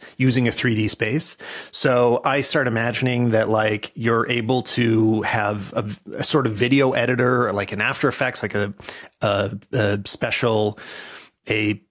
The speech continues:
a three D environment that lets you create stuff that is meant to be viewed in two D. So I, let's say I have, like, a two D canvas that I can see inside my living room,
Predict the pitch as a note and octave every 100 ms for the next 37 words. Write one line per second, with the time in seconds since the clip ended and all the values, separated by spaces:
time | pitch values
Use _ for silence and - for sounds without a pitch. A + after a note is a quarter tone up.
0 | - - C#3+ E3+ D3+ D3 B2+ A#2 A#2 A2+
1 | A2+ - G#2 A#2+ B2 C3 A#2+ A2+ G2 -
2 | - C3 A#2+ C3+ C3+ - B2 A2 - A#2
3 | G#2+ G2+ A#2 A2+ - A2 G#2+ A#2 A2+ A2
4 | - A2 G#2+ G2+ A2+ G#2+ G#2+ - A2+ G#2+
5 | G#2+ A2 - - C3 - C3 A#2+ A#2+ A#2+
6 | - - - D3 C3 B2 A2 - C#3 C3+
7 | A#2 G#2+ A#2+ - - A#2+ A#2 G#2+ A#2 G#2+
8 | - B2 A2+ G#2+ A2+ G#2+ G#2 B2 A#2+ G#2+
9 | G#2 G#2